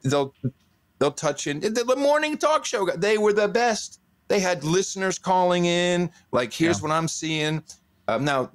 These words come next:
Speaker 1: the nature of podcasting doesn't allow for that, but that showed me, uh, you know, and K B L J is a, a, a, you know, legendary station in, uh, in Texas. Um, and it's, it's just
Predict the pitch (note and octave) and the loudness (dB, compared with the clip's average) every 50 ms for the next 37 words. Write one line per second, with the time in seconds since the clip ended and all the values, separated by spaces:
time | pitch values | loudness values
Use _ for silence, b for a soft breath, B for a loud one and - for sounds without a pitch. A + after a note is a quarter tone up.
0 | _ - C3 B2+ C3+ D3 D#3 D#3+ - D#3+ C#3 C3 - - D3 C3+ C3+ C3+ - D3 | _ -2 0 0 0 0 -2 -2 -2 -2 -4 -4 -2 0 0 0 0 0 0 0
1 | C3+ C3 C3 - - C3+ B2 B2 A#2 A2+ A#2+ A2 G2+ F#2+ G2 G2 G#2+ A#2+ C3+ - | 0 0 -2 -4 -4 -2 0 0 0 0 0 0 0 2 2 2 2 0 0 0
2 | - D3+ C#3+ D3+ D3+ D#3+ E3 - _ _ _ _ _ _ _ _ - B2 A#2+ A2+ | 0 0 2 2 2 2 0 -2 _ _ _ _ _ _ _ _ -2 -2 -2 0
3 | G2+ - C#3+ D3+ - - - - C#3 D3 D#3+ D#3 B2+ A2 F#2+ F2+ F2 F2 F2+ F2+ | 0 0 0 0 -2 -4 -4 -2 0 0 0 0 0 0 0 0 0 -2 -2 -4
4 | - _ _ _ _ _ _ - G2+ G2+ F#2+ - - A#3 A3+ F3 D3 C3 F#2+ C#3 | -6 _ _ _ _ _ _ -2 -2 0 0 0 -2 -2 0 2 0 0 0 0
5 | C3+ C3 - F#3+ F3+ D#3+ D3 C3 A2+ G#2 G2 G#2+ G2+ G#2 G2+ F#2 E2 E2 F2 E2+ | -2 -2 -2 -2 0 0 2 2 2 0 0 0 0 0 0 0 -2 -2 -2 0
6 | D#2+ - F2 F2+ F#2 - - F2 F#2+ - A#2+ A2 F2+ F2 E2+ F2+ G2 G#2 A2 A#2+ | 0 2 2 2 2 2 2 0 0 0 0 0 0 2 2 2 2 4 4 2
7 | A#2+ A2 G#2 A2+ G#2 G2 G2 F#2+ F2 F2 - - - F2+ F2 E2+ E2 - - F#2 | 0 -2 -4 -2 -2 0 0 0 0 -2 -4 -4 -4 -4 -2 -2 -4 -4 -6 -4
8 | E2+ E2 E2 D2+ D#2+ E2 E2 E2 E2 E2 D#2+ E2 F2 - - F#2 F2+ D#2+ - - | -4 -4 -4 -4 -4 -2 0 0 0 0 0 -2 -2 -4 -4 -4 -4 -4 -4 -6
9 | E2 D#2 - - E2+ E2+ F2 - - - _ _ _ _ _ _ - G2+ F2 F2 | -6 -6 -8 -10 -10 -8 -8 -10 -10 -14 _ _ _ _ _ _ -4 -2 0 0
10 | E2+ E2+ E2 F2 - - - F#2+ F#2+ F#2 F#2 - - G#2+ G2+ - - - - - | 0 0 -2 -4 -6 -4 -6 -4 -4 -4 -4 -4 -4 -6 -6 -6 -10 -12 -6 -6
11 | C#3+ C3+ - - - - G#2 - C#3 C#3+ C#3 B2 - - | -6 -6 -6 -10 -14 -12 -8 -4 -2 0 0 -2 -4 -6